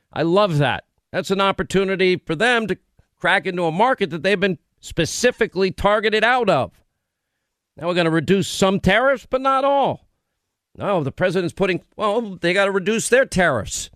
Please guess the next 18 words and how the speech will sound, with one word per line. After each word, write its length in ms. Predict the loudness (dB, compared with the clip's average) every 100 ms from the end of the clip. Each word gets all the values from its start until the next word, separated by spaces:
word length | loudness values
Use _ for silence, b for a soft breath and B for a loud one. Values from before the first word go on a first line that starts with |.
| _ _ -8
They 100 | -2
gotta 180 | 0 0
prove 320 | 0 0 0
that 140 | -2
they 140 | -2 0
mean 260 | 0 0
it 140 | 0 0
this 280 | -2 -2 0
time. 420 | 0 0 -2 -8 -20 _ _ _ _ _ _ _
You 60 | -6
know, 140 | -2
w-, 240 | 0 0 -4 _
but 280 | 0 0 0 _
there'll 180 | -4 0
be 200 | 0 0
re-, 180 | -2 -4
some 300 | -2 0 2
reductions. 800 | 2 0 0 0 0 -2 -6